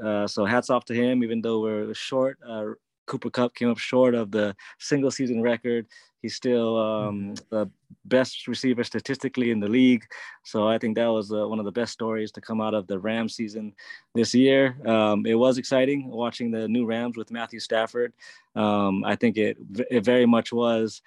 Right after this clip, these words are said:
Speaker 1: uh, w-, as expected from all of his supporters and a little bit of, uh, as expected from his critics. But nonetheless, um, here we are, like you said, twelve and five, entering the playoffs. So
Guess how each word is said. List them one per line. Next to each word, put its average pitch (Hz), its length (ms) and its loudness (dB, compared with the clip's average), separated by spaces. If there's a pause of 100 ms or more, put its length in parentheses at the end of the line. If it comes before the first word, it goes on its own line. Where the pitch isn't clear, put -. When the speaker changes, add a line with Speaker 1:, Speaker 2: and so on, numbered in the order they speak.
(320)
Speaker 1:
uh, 101 480 -4
w-, 107 260 -4 (200)
as 123 200 2
expected 120 580 -2
from 110 220 -6
all 123 160 0
of 117 80 -4
his 117 140 -10
supporters 117 600 -2
and 101 120 -4
a 101 40 -6
little 123 220 -2
bit 113 180 -2
of, 107 240 -4 (320)
uh, 110 200 -4
as 113 240 -2
expected 113 480 -6
from 98 160 -8
his 98 100 -4
critics. - 600 2
But 107 260 0
nonetheless, 113 640 4 (300)
um, 101 480 -2
here 117 160 0
we 110 80 2
are, 110 180 0
like 104 160 -6
you 98 60 -12
said, 110 180 -6
twelve 107 240 -2
and 104 100 -4
five, 104 380 0 (140)
entering 107 520 -4
the 98 320 -2
playoffs. 98 580 -2
So 95 280 -8